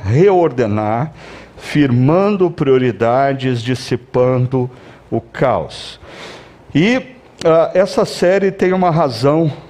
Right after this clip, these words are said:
muito específica. Ah, os dois últimos anos que nós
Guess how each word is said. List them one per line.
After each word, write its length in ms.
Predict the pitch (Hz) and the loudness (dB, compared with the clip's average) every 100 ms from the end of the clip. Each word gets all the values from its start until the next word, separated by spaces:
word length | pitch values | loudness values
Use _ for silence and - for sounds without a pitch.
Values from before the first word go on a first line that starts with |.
| - | -2
muito 260 | 123 156 | 0 0
específica. 840 | 151 - 131 - 120 - - - - - - - - - - - | -2 -4 -4 -2 -4 -4 -10 -12 -14 -20 -20 -20 -20 -20 -20 -10
Ah, 220 | 113 110 | -4 0
os 260 | 113 123 101 | 0 -2 -2
dois 400 | 147 165 165 127 | 0 2 2 0
últimos 640 | 147 151 147 143 123 95 | -2 -2 -2 -2 -2 -2
anos 600 | 123 139 139 139 143 - | 0 0 0 -2 -4 -10
que 120 | - 131 | -6 -2
nós 840 | 117 117 127 127 - - - - | 0 2 0 -2 -6 -16 -18 -20